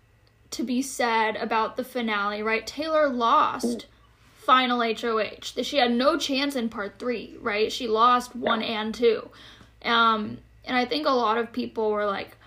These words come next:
Speaker 1: "Her fate is sealed, like, it's over, like, we were so close," you know, there was a lot of, like, almost. And then Monty took her to the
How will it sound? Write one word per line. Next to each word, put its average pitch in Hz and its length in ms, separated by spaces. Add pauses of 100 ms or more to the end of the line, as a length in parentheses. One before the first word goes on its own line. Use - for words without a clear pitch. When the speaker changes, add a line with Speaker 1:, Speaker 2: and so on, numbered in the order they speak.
(180)
Speaker 1:
"Her 214 160
fate 196 360
is 208 140
sealed, 320 680
like, 285 180
it's 233 240
over, 302 680
like, 262 220
we 262 80
were - 120
so - 440
close," 285 600
you 254 100
know, 233 160
there 226 120
was 240 120
a 262 60
lot 226 300
of, 233 180
like, - 440 (560)
almost. 254 800 (360)
And 285 220
then 330 420 (520)
Monty 302 640
took 392 300
her 440 160
to 415 180
the 320 260